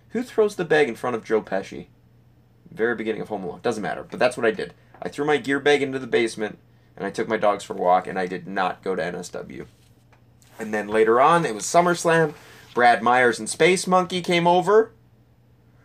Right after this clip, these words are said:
and I said, uh, "Hey, Brad, how was N S W?" And he said it was shit. There was ten to fifteen people there, and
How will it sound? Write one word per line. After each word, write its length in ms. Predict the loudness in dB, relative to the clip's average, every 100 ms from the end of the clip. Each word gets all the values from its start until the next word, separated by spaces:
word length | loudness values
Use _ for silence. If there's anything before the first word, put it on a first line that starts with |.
| _ _ _
and 680 | -6 -2 0 0 -2 -4 -4
I 140 | -4 -4
said, 640 | -4 -2 0 0 -2 -2
uh, 400 | 0 2 2 0
"Hey, 160 | 0 0
Brad, 420 | 4 8 8 6
how 240 | 4 4
was 140 | 4 0
N 140 | -2
S 120 | -4
W?" 320 | 0 0 2 -2
And 80 |
he 60 | -4
said 220 | -2 -2
it 60 | -2
was 160 | -6
shit. 380 | -6 0 0 0
There 120 | -4
was 200 | -4 -6 -14 _ _ _ -10
ten 220 | -4 -2
to 60 | -2
fifteen 360 | -4 -6 -8
people 300 | -6 0 2
there, 340 | 2 2 0 -2
and 540 | -2 0 2 0 -2